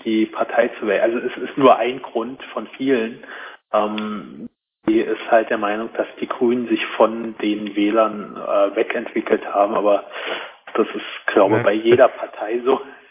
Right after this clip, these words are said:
Speaker 2: würde ich tatsächlich nicht sagen. Also in ihren Kernwählerschaft bin ich durchaus der Meinung, dass die da noch, ähm, genau die Politik machen, die die Kernwählerschaft möchte. Und es geht halt in der Kernwählerschaft,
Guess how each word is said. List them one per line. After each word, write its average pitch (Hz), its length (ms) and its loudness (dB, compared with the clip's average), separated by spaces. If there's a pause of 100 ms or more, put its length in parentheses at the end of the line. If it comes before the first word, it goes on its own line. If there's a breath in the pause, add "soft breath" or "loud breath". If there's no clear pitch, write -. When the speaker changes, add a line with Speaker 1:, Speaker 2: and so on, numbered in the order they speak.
(240 loud breath)
Speaker 2:
würde 127 180 4
ich 127 60 -6
tatsächlich 135 400 2
nicht 135 200 -8
sagen. 117 460 2
Also 104 160 -14 (500)
in 113 180 -8
ihren 113 260 -2 (100)
Kernwählerschaft 143 1120 0 (380)
bin 120 100 -8
ich 113 100 -12
durchaus 131 380 0
der 117 120 2
Meinung, 113 540 0 (360 loud breath)
dass 110 140 0 (140)
die 117 280 -8
da 107 200 2
noch, 113 320 0 (100)
ähm, 107 540 0
genau 107 260 4
die 127 180 -4
Politik 131 480 -2
machen, 131 400 2
die 120 140 -10
die 131 680 -10
Kernwählerschaft 127 720 0
möchte. 120 480 -2 (340 loud breath)
Und 113 160 -2
es - 80 -16
geht 135 160 0
halt 127 160 4
in 131 100 -8
der 110 120 -6 (300)
Kernwählerschaft, 143 760 0